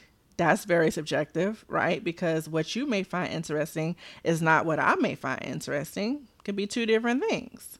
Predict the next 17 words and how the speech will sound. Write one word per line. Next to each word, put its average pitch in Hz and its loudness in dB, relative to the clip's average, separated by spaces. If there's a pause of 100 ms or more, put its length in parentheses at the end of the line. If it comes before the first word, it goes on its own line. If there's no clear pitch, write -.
(600)
So 202 4
that's 233 8
subjective. 180 0 (480)
Tedious 220 4
means, 185 0
like, 156 4
it's, - -4
you 196 4
know, 78 -2
ongoing 190 6
repetitiveness, - 0
right? 175 0 (440)
And 202 10
then 214 8
you 220 6
have 190 6
dull, 190 4